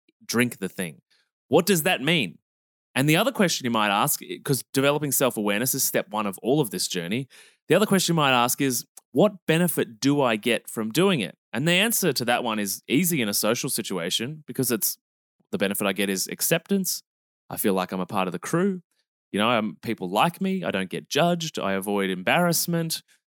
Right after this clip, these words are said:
There's a lot of good things, right? But especially when you're on your own, what is the benefit to doing this, right? Because there will be some benefits. If there wasn't more benefits than there was, uh, drawbacks, then you wouldn't do it, right? That's why we in-, that's why we indulge or engage in behaviors and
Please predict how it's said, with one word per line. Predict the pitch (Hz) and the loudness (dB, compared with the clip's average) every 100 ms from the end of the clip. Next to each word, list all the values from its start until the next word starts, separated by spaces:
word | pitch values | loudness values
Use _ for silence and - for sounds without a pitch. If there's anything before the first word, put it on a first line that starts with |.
| - | -4
There's | 117 | 2
a | |
lot | 180 | 4
of | 160 | 4
good | 151 - | 2 2
things, | 185 202 85 | 2 2 -2
right? | 98 113 190 - _ _ - | 0 2 0 -4 _ _ 0
But | 139 95 | 0 0
especially | 131 151 151 143 | -2 0 2 2
when | 120 | 2
you're | 117 107 | 2 0
on | 104 | 2
your | 110 | 0
own, | 151 113 | 0 0
what | 175 | 0
is | 196 | -2
the | |
benefit | 175 135 151 - - | 0 0 0 -6 -8
to | - | -4
doing | 113 131 | -2 -2
this, | 92 - - - - | -4 -6 -10 -10 -8
right? | 95 120 120 | -4 -4 -2
Because | 135 165 | 2 2
there | 185 | 4
will | 196 | 2
be | 185 185 | 2 2
some | 170 | 2
benefits. | 160 170 - 98 - | 0 0 -2 -6 -4
If | 120 | 0
there | 143 | 2
wasn't | 156 175 180 - | 4 4 2 -2
more | 123 143 156 | 0 4 4
benefits | 147 143 170 165 - | 2 2 -2 -2 -2
than | 139 | 0
there | 127 | 0
was, | 120 120 120 - - - - | 2 2 0 -2 -10 -20 -6
uh, | - 107 | 0 0
drawbacks, | 98 120 135 170 170 - | 2 2 4 2 0 -6
then | 110 117 | -4 -4
you | 110 113 | -2 -2
wouldn't | 110 120 101 - | 0 0 -2 0
do | 131 101 | 2 2
it, | - _ _ - | 0 _ _ -4
right? | 98 104 | -2 0
That's | 113 | -2
why | 120 104 | 0 0
we | 104 101 | 0 -2
in-, | 98 - - | -4 -8 -6
that's | 107 | -4
why | 120 107 | 0 0
we | 104 | 0
indulge | 95 104 107 117 110 | -2 2 2 2 0
or | |
engage | 95 90 101 104 104 | -2 0 0 0 -2
in | 98 | -4
behaviors | 98 98 110 104 98 98 | -4 0 0 0 -2 -2
and | 98 92 | -2 -4